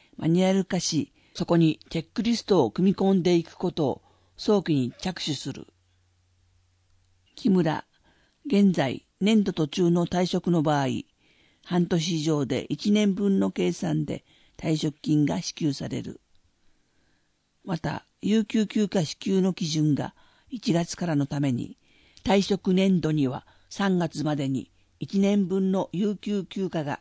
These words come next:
支給されている不合理もある。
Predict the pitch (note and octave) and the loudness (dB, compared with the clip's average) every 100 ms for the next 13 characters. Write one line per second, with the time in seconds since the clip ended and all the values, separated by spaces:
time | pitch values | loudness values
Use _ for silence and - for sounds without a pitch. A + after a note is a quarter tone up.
0 | _ - - F3+ C#3 D3+ C#3 - C#3+ A#2+ | _ -16 -4 -4 -2 -2 -4 -2 -2 -4
1 | A2+ - _ _ _ - F#3+ G3 F#3 D#3 | -8 -12 _ _ _ -12 -2 0 2 0
2 | E3+ D#3 B2+ A#2 | 0 -2 -4 -8